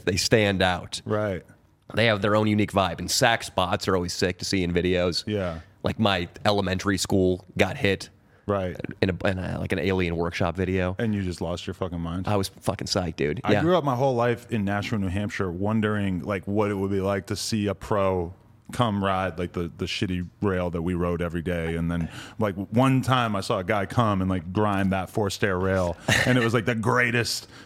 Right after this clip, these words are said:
Speaker 2: day in nineteen ninety-eight for
Speaker 1: Yeah.
Speaker 2: me. Like, I could not fucking believe what I had just witnessed.
Speaker 1: Yeah.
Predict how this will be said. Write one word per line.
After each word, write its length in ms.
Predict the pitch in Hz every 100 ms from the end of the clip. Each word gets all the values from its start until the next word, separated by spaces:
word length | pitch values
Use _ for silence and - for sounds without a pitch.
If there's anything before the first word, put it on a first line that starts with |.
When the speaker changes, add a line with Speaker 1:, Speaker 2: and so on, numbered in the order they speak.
| - 120
Speaker 2:
day 320 | 127 117 110
in 100 | 107
nineteen 300 | 107 107 113
ninety-eight 560 | 107 107 104 104 98 -
for 60 |
Speaker 1:
Yeah. 200 | 117 110
Speaker 2:
me. 200 | 120 110
Like, 160 | 104 107
I 40 |
could 140 | 101 131
not 180 | 110 98
fucking 280 | 117 113
believe 360 | 110 110 113 104
what 100 | 101
I 80 | 98
had 120 | 98
just 160 | 104 110
witnessed. 380 | 107 98 92
Speaker 1:
Yeah. 240 | 107 98